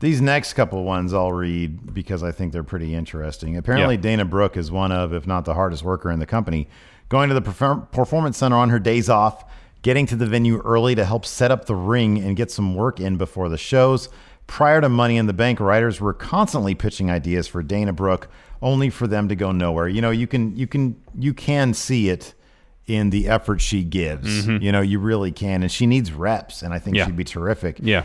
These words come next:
Speaker 1: If you watch Breaking Ground, the, uh, the
Speaker 2: Mm-hmm.
Speaker 1: documentary they did, I always harp
Speaker 2: Mm-hmm.
Speaker 1: on this. I-, it's obvious that
Speaker 2: She's, like,
Speaker 1: she
Speaker 2: one of the stars of that whole
Speaker 1: she
Speaker 2: show, yeah.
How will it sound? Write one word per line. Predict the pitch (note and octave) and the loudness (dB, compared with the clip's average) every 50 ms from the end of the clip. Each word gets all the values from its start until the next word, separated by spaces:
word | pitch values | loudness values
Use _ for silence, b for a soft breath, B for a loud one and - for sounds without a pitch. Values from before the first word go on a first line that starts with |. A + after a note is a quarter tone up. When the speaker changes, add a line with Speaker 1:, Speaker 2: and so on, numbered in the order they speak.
| - - | -2 -4
Speaker 1:
If | G2+ - - | -2 0 2
you | A#2+ A#2 | 2 4
watch | A#2 A#2+ A#2+ - - E2 | 4 4 4 2 0 0
Breaking | - F#2+ G2 A2 G#2 - A2+ F#2+ F2+ | 2 2 2 2 2 2 0 -2 0
Ground, | - F#2+ F2+ F2+ F#2 G2 G2+ G#2+ G#2+ G2+ E2 | -2 -2 0 0 2 2 2 2 2 0 0
the, | F#2 F#2 F2 F2 | 0 0 2 2
uh, | E2+ E2 | 2 0
the | E2 | 0
Speaker 2:
Mm-hmm. | F#2+ G#2+ | 0 2
Speaker 1:
documentary | G2 F#2 G2 A#2 A#2+ A#2 G#2 G2 G2 F#2 | 2 4 4 4 4 4 4 4 2 2
they | F2 | 0
did, | F2 E2+ E2 | -2 -2 0
I | F2+ G2+ | 0 0
always | G2+ F#2+ F2+ F2+ | 0 0 -2 0
harp | G2 G2+ G2 G2+ | 0 0 2 2
Speaker 2:
Mm-hmm. | F2+ D#2+ | 0 0
Speaker 1:
on | D#2 D#2+ | 0 -2
this. | E2+ F2+ E2+ - - - b b b b b b b b b b _ - | -2 -2 -4 -4 -8 -14 b b b b b b b b b b _ -4
I-, | |
it's | G#2+ B2 - - C3+ C#3+ - - | -4 -2 0 2 2 0 2 2
obvious | B2+ A#2 B2+ B2+ A2 A2 G2+ F2+ - | 4 4 4 4 4 2 0 0 0
that | - | 0
Speaker 2:
She's, | - E3 - | 0 2 2
like, | A#2 F#2+ | 2 2
Speaker 1:
she | A2+ | 2
Speaker 2:
one | G#2+ | 2
of | F#2 | 0
the | F2 - | -2 -2
stars | - G#2+ A2+ G#2 F#2 E2 | 0 2 2 2 2 0
of | |
that | F2+ E2+ D#2+ | -4 -6 -6
whole | E2 F2 | -4 -4
Speaker 1:
she | E2 - - - | -2 0 2 2
Speaker 2:
show, | D#2+ F2 F2 | 4 4 4
yeah. | G2 G#2+ | 4 4